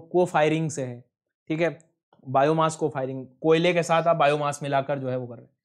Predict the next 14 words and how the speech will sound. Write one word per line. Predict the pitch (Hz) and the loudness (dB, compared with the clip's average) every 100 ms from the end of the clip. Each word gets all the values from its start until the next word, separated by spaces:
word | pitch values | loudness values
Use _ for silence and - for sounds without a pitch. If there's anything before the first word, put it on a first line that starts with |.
| _ - | _ -10
इससे | 165 220 | -4 0
क्या | 214 208 | 4 4
होगा | 190 190 190 _ _ - | 4 2 -6 _ _ -8
कि | 208 226 | -4 -4
अब | 214 160 | -4 -2
देखो | 160 156 | 0 2
इसका | 156 175 | 0 -2
कनेक्शन | 156 139 131 131 | -2 -4 -4 -6
देखो, | 113 110 113 | -6 -10 -6
बायोमास | 127 147 185 180 185 175 - _ _ _ _ _ _ _ _ _ _ _ _ - | 2 4 4 4 2 -2 -10 _ _ _ _ _ _ _ _ _ _ _ _ -14
जैसे | 151 208 | -4 -2
स्टबल | 196 196 175 190 | 0 2 4 6
बर्निंग | 170 156 151 | 4 2 -2
है, | 143 233 | -4 -6